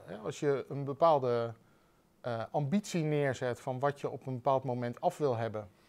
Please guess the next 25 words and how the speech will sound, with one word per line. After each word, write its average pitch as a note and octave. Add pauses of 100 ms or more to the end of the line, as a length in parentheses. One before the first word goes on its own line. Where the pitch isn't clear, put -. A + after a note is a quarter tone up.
(1040)
en D#3+
je D#3+
zet E3+
daar C#3+
een, C3+
een B2
te A3
klein E3
of C3
een B2
te G#3+
onervaren B2+
team G3+
op, - (800)
ja, D3
dan C#3+
moet G3
je D#3+
in C#3
de C3+
loop, D#3+ (340)
eh, A#2+
van D3
de A#2+
tijd, -